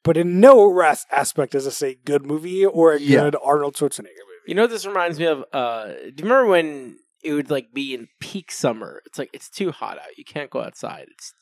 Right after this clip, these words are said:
Speaker 3: humid. So you're inside. You're in the air conditioning. And on T B S,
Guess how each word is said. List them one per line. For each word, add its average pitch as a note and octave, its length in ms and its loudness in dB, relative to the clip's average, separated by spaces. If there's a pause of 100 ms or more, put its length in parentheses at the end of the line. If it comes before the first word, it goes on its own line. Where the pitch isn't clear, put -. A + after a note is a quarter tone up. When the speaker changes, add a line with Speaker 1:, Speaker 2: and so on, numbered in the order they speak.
(220)
Speaker 3:
humid. - 300 -18 (380)
So B2+ 80 -16
you're C#3 160 -4
inside. A#2 500 -4
You're A#2 120 -8
in B2 60 -10
the B2 60 -8
air G#2 160 -12
conditioning. G2 600 -20 (420)
And B2+ 80 -8
on A#2+ 180 -10
T F#3 220 -8
B D3+ 200 -6
S, - 380 -18